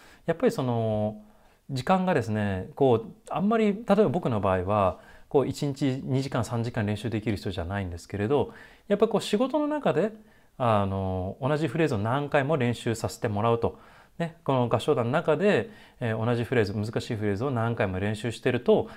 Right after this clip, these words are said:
できるようになることってあるんですよ。これやっぱりね、あの、一人で練習するよりも、もっと、あの、リラックスして、あの、指揮者にこう導かれて、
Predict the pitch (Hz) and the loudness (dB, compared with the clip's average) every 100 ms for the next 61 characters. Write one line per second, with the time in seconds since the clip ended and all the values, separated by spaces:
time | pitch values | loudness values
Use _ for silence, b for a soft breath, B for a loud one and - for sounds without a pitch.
0 | - 117 104 120 98 95 95 90 - - | -8 -6 -2 0 0 -2 -4 -6 -6 -4
1 | 101 85 80 92 82 B B B B B | -2 -2 -6 -10 -10 B B B B B
2 | - 220 226 226 147 123 104 110 110 107 | -8 0 2 2 2 2 2 0 0 -2
3 | 107 202 180 131 139 147 - 151 - 156 | 0 0 2 2 2 0 -4 -6 -2 -2
4 | 151 147 127 220 185 B B _ - 302 | 2 2 2 2 2 B B _ -6 -6
5 | 294 - 190 113 - - 120 101 107 156 | -6 0 2 2 -2 -8 -6 -4 -2 -2
6 | 214 214 151 113 - - 226 226 B B | -2 -4 -6 -6 -6 -4 -4 -4 B B
7 | B _ 120 104 98 - 123 123 107 - | B _ -2 0 -2 -6 -8 -6 -4 0
8 | 101 98 - 151 185 - 220 214 285 294 | 0 0 -2 -2 -2 0 0 0 -2 -2
9 | - | -2